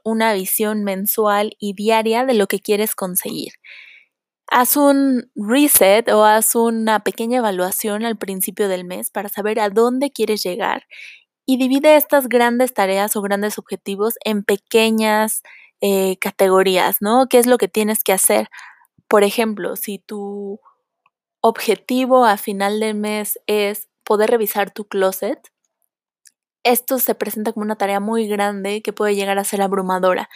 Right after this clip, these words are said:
Entonces, puedes dividir en tu agenda día por día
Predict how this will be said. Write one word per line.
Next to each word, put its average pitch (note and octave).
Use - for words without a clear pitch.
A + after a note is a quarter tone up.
Entonces, B3+
puedes D#4+
dividir G#3+
en A3+
tu G3
agenda G#3
día A3
por G3+
día F#3+